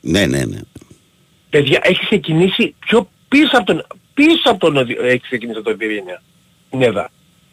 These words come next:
Speaker 1: Ε, τι να
Speaker 2: Και
Speaker 1: συγκρίνουμε
Speaker 2: έχει
Speaker 1: τώρα, ρε, άμα πάνε εκατοστάρι ο ένας θα είναι στα εκατό μέτρα και ο άλλος θα είναι στα τριάντα τώρα αυτοί οι δύο.
Speaker 2: Σου λέω, εντάξει,
Speaker 1: Ναι.
Speaker 2: αφήστε, γι' γι' αυτό και τον άλλαξε και στο, και στο ημίχρονο.
Speaker 1: Μα νομίζω ότι ο
Speaker 2: Ε,
Speaker 1: Βιερίνια ήταν η πρώτη φορά φέτος που έπαιξε βασικός.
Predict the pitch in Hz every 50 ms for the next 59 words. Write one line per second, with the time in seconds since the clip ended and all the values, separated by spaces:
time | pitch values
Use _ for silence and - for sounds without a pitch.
0 | _ _ _ _ _ - - - - - 131 131 - 202 220 - - - - 190
1 | - 57 57 60 64 82 92 95 90 - 101 104 101 113 - - - - 107 101
2 | 95 98 98 98 92 - 101 98 92 - - 78 85 78 95 95 95 90 90 80
3 | 92 90 87 - 95 87 - 90 82 90 92 87 67 53 - - 52 - - -
4 | - - - - - - - - - - - - - - - 165 151 160 180 202
5 | 214 208 254 247 - - 170 - - 233 - 196 151 156 156 165 160 - - 147
6 | 151 - - - 214 190 214 - 208 208 220 220 214 208 185 - 208 180 - -
7 | 208 196 190 185 208 190 - 214 208 214 226 - 170 123 110 110 101 _ _ _
8 | _ _ _ _ _ _ _ _ _ _ - - - 98 104 104 104 110 123 131
9 | 185 185 190 190 190 190 - 247 135 135 131 131 123 107 - 135 135 - - 120
10 | 117 120 - 123 113 - - - 107 - - - 98 95 92 - - - 78 69
11 | - -